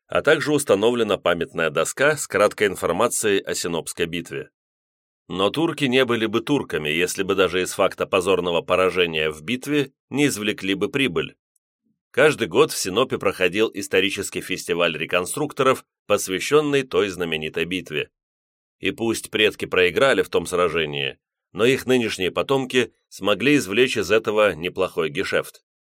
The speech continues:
Вот уж действительно, кому-то война, мать родная.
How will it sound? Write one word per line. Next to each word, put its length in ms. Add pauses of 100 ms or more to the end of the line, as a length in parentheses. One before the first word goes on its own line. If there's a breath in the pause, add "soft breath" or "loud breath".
(380)
Вот 300
уж 100
действительно, 800 (320)
кому-то 460
война, 580
мать 320
родная. 600